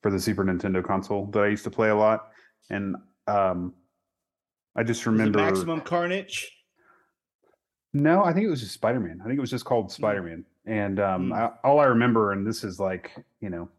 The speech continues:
Speaker 1: twenty years ago, but the, uh, y-,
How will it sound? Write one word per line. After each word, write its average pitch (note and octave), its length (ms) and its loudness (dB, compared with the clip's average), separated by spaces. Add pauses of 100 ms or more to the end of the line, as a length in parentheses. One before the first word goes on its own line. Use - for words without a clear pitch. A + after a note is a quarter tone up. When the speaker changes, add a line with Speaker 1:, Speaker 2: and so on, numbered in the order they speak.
(560)
Speaker 1:
twenty G2+ 300 -4
years F#2+ 220 -2
ago, F2 200 -2
but F2 280 -6 (100)
the, F#2+ 580 -4 (640)
uh, F2+ 380 0 (680)
y-, G2 180 -16